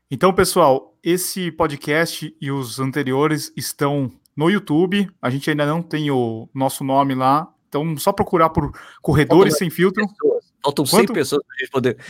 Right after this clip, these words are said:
Speaker 2: faltam cem pessoas pra gente poder entrar lá, colocar o nome no canal.
Speaker 1: Cem pessoas só.
Speaker 2: Cem pessoas. Faltam cem pessoas. A gente tá com,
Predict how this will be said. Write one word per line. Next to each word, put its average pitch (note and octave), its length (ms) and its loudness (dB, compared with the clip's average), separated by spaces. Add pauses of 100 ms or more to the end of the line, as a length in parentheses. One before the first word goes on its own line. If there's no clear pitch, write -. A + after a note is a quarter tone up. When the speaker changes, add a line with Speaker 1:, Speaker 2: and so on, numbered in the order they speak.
(140)
Speaker 2:
faltam F#3+ 240 4
cem - 180 4
pessoas E3+ 360 2
pra C3 100 0
gente A#2+ 180 0
poder A2+ 220 2
entrar A2 340 4
lá, G2+ 220 2
colocar G2 320 -2
o G2 100 -2
nome F#2 400 -2 (220)
no - 80 -20
canal. F2+ 320 -6
Speaker 1:
Cem F3+ 180 -2
pessoas C3 500 -4
só. G#2 220 -12 (220)
Speaker 2:
Cem - 220 -12
pessoas. A#2 360 -4
Faltam - 220 -8
cem C4+ 180 -6
pessoas. C3 300 -6
A - 40 -8
gente A#2+ 100 -6
tá D#3+ 100 -4
com, - 240 -4